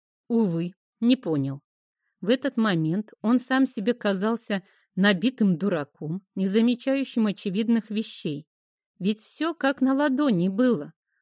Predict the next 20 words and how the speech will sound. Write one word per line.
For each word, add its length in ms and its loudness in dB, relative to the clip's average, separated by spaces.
Но 220 4
он 140 6
так 320 -2
привык 400 0
считать, 580 -4
что 200 -4
истинные 640 0
больше 380 -2
не 120 2
появлялись, 840 -2
что 220 -2
даже 340 2
мысли 340 0
об 180 0
этом 280 2
не 100 0
допускал. 760 -6
И 140 4
вот 320 -2
итог. 480 -4